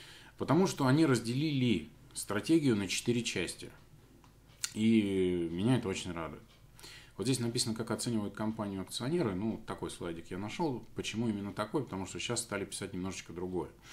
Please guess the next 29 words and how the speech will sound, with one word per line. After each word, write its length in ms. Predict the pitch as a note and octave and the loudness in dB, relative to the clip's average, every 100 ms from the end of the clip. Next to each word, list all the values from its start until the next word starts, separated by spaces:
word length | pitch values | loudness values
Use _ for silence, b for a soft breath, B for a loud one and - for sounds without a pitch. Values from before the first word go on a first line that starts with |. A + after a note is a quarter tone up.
| B B B - | B B B -4
На 80 | G2+ | 0
самом 200 | D3 C#3+ | 2 2
деле, 160 | B2+ | 4
изначально 540 | A2 B2+ B2+ F3 D3 G#2+ | 4 2 2 4 4 2
действительно 400 | G#2 C3+ A2+ G2+ | 0 0 0 0
так 240 | G#2 - | -2 -2
и 20 | |
было. 340 | G2+ G#2 D2+ - B B B B B - | 0 0 0 -4 B B B B B -8
Э, 240 | F#2 F2+ - | -4 -4 -4
потому 260 | - G#2+ | -2 0
что 880 | G#2+ - G2+ G2 F#2+ F#2+ F#2 F2+ E2+ | 0 -2 0 2 2 2 0 -2 -2
самые 400 | - B2+ A#2+ G#2+ | 0 2 4 2
крупные 380 | - A2 G2+ F#2 | 0 -2 -2 -4
компании 400 | A#2+ C3+ F#3 D#3+ | -2 -2 0 2
на 100 | C3 | 2
Западе, 380 | B2 A#2+ A2 G2+ | 0 -2 -4 -6
самые 340 | A2 G2+ G2 | -4 -4 -6
успешные, 480 | F2+ - F#2+ - F2+ | -8 -4 -4 -4 -4
они 140 | A#2 | -2
прошли 400 | C#3 F#2+ E2 G#2+ | -4 -6 -6 -2
I 100 | G2 | -2
P 180 | F#2+ G#2+ | -2 -2
O. 160 | F2+ D2 - B B B B - | -2 -4 -14 B B B B -10
То 80 | F#2 | -8
есть 100 | - | -6
публичное 420 | A2 D3 A#2+ F#2 | -2 -2 -2 -2
размещение 520 | F2 G2 - A2 F#2+ | -2 -4 -2 -2 -2
своих 400 | - F2+ F2+ - | -4 -4 -6 -8
акций. 340 | - - - | -12 -10 -12